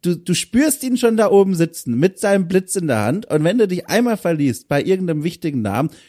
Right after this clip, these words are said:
dann schmettert er dich von der Erde. Und das <laughs> hat für eine Aufregung bei mir gesorgt. Es war höchst unangenehm. Aber im Gegensatz zu dir, ich musste. Also ich, ich, es gab keine <laughs> Alternative in diesem Moment. Ich, ich musste das durchziehen. Aber du hattest ja die Wahl. Und ich frage mich,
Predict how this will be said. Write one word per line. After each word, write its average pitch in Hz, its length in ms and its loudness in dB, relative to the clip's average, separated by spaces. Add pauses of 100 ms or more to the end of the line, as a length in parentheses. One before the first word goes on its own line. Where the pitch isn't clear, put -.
dann 143 320 0
schmettert - 520 0
er 131 180 0
dich 135 160 -2
von 123 120 -2
der 120 120 0
Erde. 92 320 -4 (320)
Und 151 200 0
das 208 340 0
<laughs> - 20 -20
hat 156 240 -8
für 185 140 0
eine 156 340 2 (100)
Aufregung 165 500 0
bei 117 120 -2
mir 117 160 -2
gesorgt. 120 400 -2 (260)
Es - 140 -6
war 165 100 2
höchst 202 240 -2
unangenehm. 156 480 -4
Aber 156 160 -2
im 165 80 0
Gegensatz 185 380 -6
zu 160 60 -8
dir, 190 360 -4 (300)
ich 165 160 2
musste. 202 500 -2
Also 160 220 0
ich, - 260 -8
ich, - 160 -6 (160)
es 151 160 -6
gab - 300 -4
keine 196 240 -2
<laughs> - 0 -
Alternative 180 680 -2
in 185 100 -2
diesem 175 220 0
Moment. 160 280 0 (200)
Ich, - 260 -4
ich 160 140 -4
musste 196 360 2
das 190 280 -2
durchziehen. 180 520 -4 (260)
Aber 170 160 2
du 190 160 2
hattest 226 240 -4
ja 208 80 0
die 180 220 -4
Wahl. 175 240 -2
Und 147 80 -4
ich 165 120 -6
frage 190 320 -6
mich, 202 220 -6